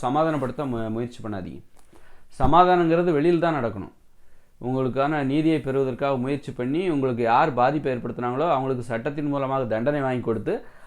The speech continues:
அதன் மூலம்தான் உங்கள் மனது சமாதானம் அடையுமே தவிர, தனிப்பட்ட முறையில நீங்க எந்தவித முயற்சியுமே எடுக்காம உங்க மனசை சமாதானப்படுத்த முயற்சி பண்ணாதீங்க. அது வந்து ஒரு கோழைத்தனம். அது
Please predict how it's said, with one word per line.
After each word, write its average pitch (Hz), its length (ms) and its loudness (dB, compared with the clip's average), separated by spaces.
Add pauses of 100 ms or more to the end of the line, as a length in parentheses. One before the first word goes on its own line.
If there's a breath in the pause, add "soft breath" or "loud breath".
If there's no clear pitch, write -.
(120)
அதன் 160 360 6
மூலம்தான் 190 480 4
உங்கள் 170 260 4
மனது 147 420 0
சமாதானம் 147 540 0
அடையுமே 123 360 0
தவிர, 104 600 -4 (920 soft breath)
தனிப்பட்ட 170 540 2
முறையில 147 400 0
நீங்க 139 200 0
எந்தவித 156 340 2
முயற்சியுமே 147 480 -2
எடுக்காம 131 580 -4 (420 soft breath)
உங்க 147 320 2
மனசை 165 280 0
சமாதானப்படுத்த 156 680 2
முயற்சி 143 300 -2
பண்ணாதீங்க. 110 480 -6 (200)
அது 127 300 0
வந்து 151 280 0 (680 soft breath)
ஒரு 120 280 -2
கோழைத்தனம். 143 540 2
அது - 180 -14